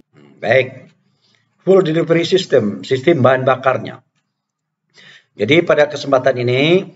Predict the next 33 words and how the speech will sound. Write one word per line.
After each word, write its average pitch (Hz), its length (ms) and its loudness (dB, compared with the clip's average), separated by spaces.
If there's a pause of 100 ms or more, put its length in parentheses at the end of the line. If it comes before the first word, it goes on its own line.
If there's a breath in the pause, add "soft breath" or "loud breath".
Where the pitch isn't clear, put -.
(400)
selain 143 480 0
komponen 143 480 0
basic 127 320 0
komponen 123 400 -2
tadi, 120 320 0
komponen 123 380 -4
pokok, 120 260 -2
ada 120 240 2
komponen 147 480 -4
pendukung, 156 480 -2
tapi 107 320 -8
tidak 131 240 -4
kalah 92 160 -6
penting 160 400 -2
dengan 110 240 -4
komponen 98 320 -12
pokok, 139 640 -2
karena 127 260 -4
ini 151 80 -4
menjadi 127 300 -2
satu 143 260 -4
kesatuan. 139 720 -2 (260)
Tanpa 127 400 0
ada 131 220 2
komponen 127 420 0
ini, 170 160 -4
tidak 113 320 -2
bekerjalah 139 400 0
sebuah 107 320 -4
mesin 117 320 -6
motor 104 240 -10
bensin 98 320 -12
empat 95 160 -14